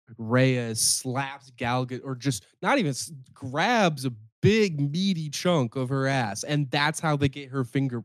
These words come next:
her, his fingerprints, which I don't think fingerprints transfer through cotton material.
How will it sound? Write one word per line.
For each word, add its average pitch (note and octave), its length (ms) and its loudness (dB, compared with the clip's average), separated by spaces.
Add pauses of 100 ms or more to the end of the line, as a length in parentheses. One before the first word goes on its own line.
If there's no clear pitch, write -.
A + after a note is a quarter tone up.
her, C3+ 180 -2 (200)
his B2+ 180 2
fingerprints, A#2+ 680 -2
which C#3+ 220 -4 (560)
I G3+ 200 6
don't F3+ 640 4
think G3 340 0
fingerprints F3+ 760 -2
transfer D#3 760 -4
through C3+ 260 -8
cotton C#3 460 -6
material. C#3+ 840 -2